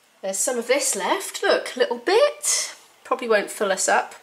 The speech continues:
Here we go. I've just assembled some components to create a meal. This is mine.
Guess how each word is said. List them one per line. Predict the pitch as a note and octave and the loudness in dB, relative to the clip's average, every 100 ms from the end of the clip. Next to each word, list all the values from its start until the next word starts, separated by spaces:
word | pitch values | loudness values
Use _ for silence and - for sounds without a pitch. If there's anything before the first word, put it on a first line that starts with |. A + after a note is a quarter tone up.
| - | -4
Here | A3+ G#3+ G#3 | 2 2 2
we | G3+ G#3 F#3 - | -4 -6 -6 -4
go. | G3+ G#3 | 0 0
I've | G3 | 0
just | G3 A3+ A3 | 0 -2 0
assembled | G#3 - G#3+ G#3+ G#3+ F#3+ F#3+ | 0 2 2 0 -2 -2 0
some | - G3+ | 0 -2
components | G3+ G#3+ G#3 - B3 A#3 G3+ G3 - - - | -6 -10 -10 0 2 4 2 0 0 0 0
to | |
create | G#3 - A#3 A#3 A3 | -4 0 2 2 0
a | |
meal. | A3 G3+ | 0 0
This | A#3+ C#4 | -2 -4
is | |
mine. | A#3+ G#3+ F#3 F#3+ G3+ | -2 0 0 0 -4